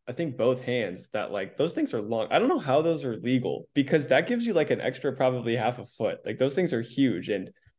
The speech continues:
uh, when you couple those two things, it looks like he's gonna, he should be able to run wild this year. I know he's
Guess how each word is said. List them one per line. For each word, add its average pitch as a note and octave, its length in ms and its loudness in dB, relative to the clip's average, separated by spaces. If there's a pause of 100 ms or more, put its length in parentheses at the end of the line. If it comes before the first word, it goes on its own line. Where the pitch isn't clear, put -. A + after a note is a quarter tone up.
(140)
uh, F#2+ 180 2
when A2+ 140 2
you A#2+ 80 4
couple D#3+ 280 4
those A#2 220 2
two A2+ 140 -4
things, G#2 300 -6
it F2+ 140 -10
looks G#2+ 280 -6
like G2+ 160 -2
he's G#2 160 -8
gonna, F2+ 320 -6 (400)
he B2 100 2
should B2 200 2
be B2 100 6
able A2+ 140 4
to A2 60 2
run G#2+ 220 -2
wild G2 220 -6
this G2+ 160 -10
year. G#2 100 0
I G#2+ 60 2
know B2+ 160 6
he's A#2+ 400 -2